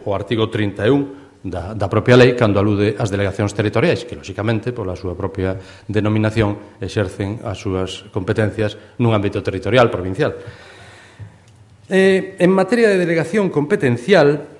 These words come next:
eh, o artigo sexto ten unha correspondencia co artigo trece da Lei trinta noventa e dous. Eh,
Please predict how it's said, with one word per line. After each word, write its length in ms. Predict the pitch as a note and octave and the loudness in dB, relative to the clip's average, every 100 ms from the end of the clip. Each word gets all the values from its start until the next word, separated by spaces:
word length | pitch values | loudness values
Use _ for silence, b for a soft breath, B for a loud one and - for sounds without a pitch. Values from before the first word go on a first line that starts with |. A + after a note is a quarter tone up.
| - - | -20 -14
eh, 240 | D3 B2 B2+ | -4 0 2
o 80 | B2+ | 2
artigo 300 | - F#3 D#3+ | 2 0 2
sexto 800 | G3 F3+ - - C#3+ D3+ - B2 | 2 0 -2 2 2 2 -4 -6
ten 240 | - D#3+ E3 | 0 2 2
unha 300 | D#3 C#3 C3 | 0 2 0
correspondencia 800 | C3 A#2+ A2+ B2 C#3+ C#3 D3 D3 | 0 -2 0 0 2 0 -2 -2
co 140 | C3 A2 | -2 -4
artigo 340 | - G#2+ G#2+ | -2 -4 -2
trece 540 | C3+ B2+ - F#2+ F#2+ | 0 -2 -4 -10 -10
da 320 | G#2 F#2+ F#2+ F#2 | -8 -6 -4 -4
Lei 400 | G2+ G#2 G#2 A2 | -2 -2 -2 -4
trinta 540 | A2+ A2+ G#2+ F#2+ F#2 | -4 -2 -2 -6 -6
noventa 400 | F#2 F#2 F#2 F#2+ | -6 -6 -6 -4
e 20 | |
dous. 240 | F#2+ F2+ - - - B B B B B B B B B B - | -2 -4 -6 -18 -20 B B B B B B B B B B 0
Eh, 520 | D3 C#3+ D3 D3 C#3+ | 4 6 6 4 2